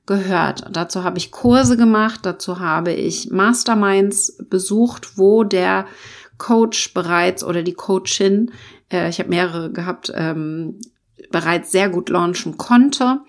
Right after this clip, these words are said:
und habe dann entsprechend da einen großen Fokus darauf gelegt, zu lernen, wie Launchen funktioniert und was man da alles optimieren kann.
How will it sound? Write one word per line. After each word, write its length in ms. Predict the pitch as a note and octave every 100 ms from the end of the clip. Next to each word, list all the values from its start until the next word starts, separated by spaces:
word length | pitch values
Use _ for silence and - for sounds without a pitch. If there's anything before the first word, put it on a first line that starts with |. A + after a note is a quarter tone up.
| - - - -
und 340 | - G#3+ G#3 -
habe 160 | G3 -
dann 200 | F#3+ F#3+
entsprechend 760 | - F3+ - - F3+ - E3+
da 360 | E3 D#3 F3 F#3
einen 800 | - E3+ E3+ E3+ E3+ E3+ E3+ -
großen 480 | - F#3+ C#4 D4 A#3+
Fokus 600 | - A#3+ A#3+ A#3+ - - -
darauf 360 | G3 F#3 F3+
gelegt, 480 | F3 E3 G3 A3 - - - - - - _ _ _ _ _ _ - _
zu 200 | - A3
lernen, 800 | G#3+ E3+ D#3+ E3+ G#3+ A#3+ A#3+ F#3+ F3+
wie 380 | A#3 D4 D4+ D4
Launchen 600 | F#3+ F3 G3 A#3 A#3+ A3
funktioniert 840 | A3 F#3 F3+ - F3 E3 C#3+ -
und 140 | D3+
was 240 | F3+ C#4 -
man 180 | C4 G#3+
da 220 | F3 D#3+
alles 340 | F3+ F3+ F3+
optimieren 600 | - - F3+ D#3 D#3 -
kann. 180 | C3+